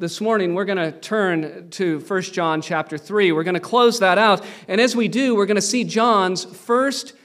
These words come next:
mention of the Holy Spirit. Now, we so often speak of God the Father. We pray to the Father. Uh, we speak of God the Son and the work that was done to save us.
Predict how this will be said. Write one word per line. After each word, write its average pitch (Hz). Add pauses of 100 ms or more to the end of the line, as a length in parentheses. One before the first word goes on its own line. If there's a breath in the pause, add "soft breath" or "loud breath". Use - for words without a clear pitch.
(140)
mention 190 (260 soft breath)
of 170
the 175
Holy 185
Spirit. 165 (680)
Now, 180
we 214
so 226
often 226
speak 214
of 175 (280 soft breath)
God 175
the 151
Father. 208
We 165
pray 202
to 196
the 180
Father. 180 (760)
Uh, 190
we 185
speak 208
of 165
God 185
the 175
Son 180
and 147
the 175
work 196
that 196
was 175
done 170
to 156
save 185
us. -